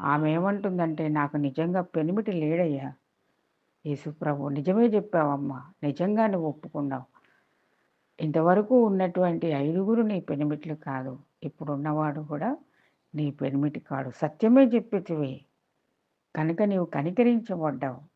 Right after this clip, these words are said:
అన్నప్పుడు, "అయ్యా, నీవు ప్రవక్తవు." చూడండి, పంతొమ్మిదవ వచనంలో,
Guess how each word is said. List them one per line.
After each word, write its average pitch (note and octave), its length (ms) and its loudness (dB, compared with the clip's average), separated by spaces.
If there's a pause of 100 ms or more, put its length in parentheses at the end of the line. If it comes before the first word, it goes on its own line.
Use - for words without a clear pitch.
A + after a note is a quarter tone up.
(320)
అన్నప్పుడు, C#3 580 -6 (1300)
"అయ్యా, C#3+ 260 0
నీవు D3 240 2
ప్రవక్తవు." D#3 960 0 (2000)
చూడండి, D#3 420 2
పంతొమ్మిదవ D#3+ 720 2
వచనంలో, D3 600 0